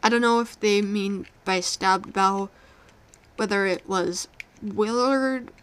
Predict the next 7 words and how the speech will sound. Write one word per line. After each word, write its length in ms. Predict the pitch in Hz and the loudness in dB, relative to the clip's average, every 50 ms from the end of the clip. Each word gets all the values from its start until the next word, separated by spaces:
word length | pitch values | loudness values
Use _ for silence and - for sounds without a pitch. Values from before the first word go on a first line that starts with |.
| _ - | _ -8
Bao 560 | 247 - 220 226 226 226 233 240 240 247 240 - _ | -4 -2 0 2 2 2 2 2 0 -2 -6 -8 _
or 520 | - 208 202 196 196 190 190 190 185 190 - - _ _ - - - - - _ _ - _ _ _ _ _ _ _ _ _ _ _ - - - - _ _ _ _ - _ _ _ _ _ _ _ _ - - _ _ _ _ _ _ _ _ _ - | -6 -4 -2 0 0 0 0 -2 -2 -4 -8 -12 _ _ -20 -20 -20 -20 -20 _ _ -20 _ _ _ _ _ _ _ _ _ _ _ -20 -20 -20 -20 _ _ _ _ -20 _ _ _ _ _ _ _ _ -20 -20 _ _ _ _ _ _ _ _ _ -6
the 160 | - 208 202 | -4 -2 -2
wife. 480 | 185 190 202 202 185 175 - - - - - - - _ _ - - _ - - _ - _ _ _ _ _ _ _ _ _ _ _ - - _ _ _ _ _ - - _ _ _ _ _ _ _ _ _ _ _ _ _ _ _ _ _ - - - _ _ - - _ _ _ _ _ _ _ _ _ _ _ _ _ _ _ _ - _ _ _ _ _ _ _ _ _ _ _ _ _ _ _ _ _ _ _ _ _ _ - | 0 2 2 2 2 2 -2 -4 -8 -14 -16 -16 -20 _ _ -20 -20 _ -20 -20 _ -20 _ _ _ _ _ _ _ _ _ _ _ -20 -20 _ _ _ _ _ -20 -20 _ _ _ _ _ _ _ _ _ _ _ _ _ _ _ _ _ -20 -20 -20 _ _ -20 -20 _ _ _ _ _ _ _ _ _ _ _ _ _ _ _ _ -20 _ _ _ _ _ _ _ _ _ _ _ _ _ _ _ _ _ _ _ _ _ _ -12
I 60 | 202 202 | -10 -8
don't 140 | 196 190 | -6 -6
know. 180 | 190 185 185 190 | -6 -6 -6 -8